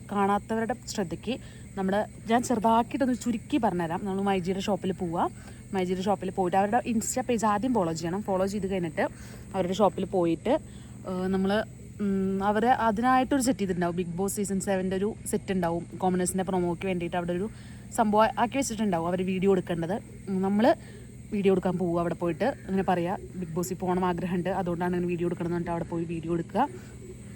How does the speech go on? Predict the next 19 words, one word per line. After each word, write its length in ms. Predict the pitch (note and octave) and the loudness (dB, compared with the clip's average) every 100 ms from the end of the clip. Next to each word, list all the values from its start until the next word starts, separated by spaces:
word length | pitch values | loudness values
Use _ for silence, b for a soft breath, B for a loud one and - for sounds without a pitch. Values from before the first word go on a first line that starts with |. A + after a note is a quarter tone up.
| - G#3 | -2 2
മൂന്ന് 140 | A3 | 4
മിനിറ്റ് 200 | G3 F3+ F3 | 4 2 -2
വീഡിയോ 200 | E3 F3 E3 | 0 0 4
ആണ്. 120 | D4+ - B B B B - | 4 2 B B B B -2
നിങ്ങൾ 160 | C#4+ E4+ - | 2 2 6
പറയണ 360 | B3+ G#3+ G#3+ A3+ C4+ | 6 8 6 6 4
കാര്യം, 180 | F#3 E3+ | 4 2
അതിൽ 140 | A3+ E4 D4 | 2 4 4
പറയേണ്ട, 320 | G#3+ G3+ A3 - | 4 2 0 0
ശ്രദ്ധിക്കേണ്ട 480 | A3 A3+ C4 C4+ D4+ | 0 0 2 4 6
കാര്യം 200 | A3+ F3+ | 6 4
എന്താണെന്ന് 260 | E3+ E3 E3 | 0 -2 -2
വെച്ച് 140 | E3+ | -2
കഴിഞ്ഞാൽ, 200 | E3 G#3 - - - | -2 -2 -6 -4 0
നമ്മളവിടെ 300 | D4+ D#4+ B3+ G3+ | 6 6 6 2
പോവും, 240 | F3 G3 - B B B D#4 | 2 0 -2 B B B 2
നമ്മളവിടെ 300 | F#4 E4 B3+ | 6 8 8
പോയിട്ട് 160 | B3+ - | 4 6
കുറേ 140 | A#3+ | 6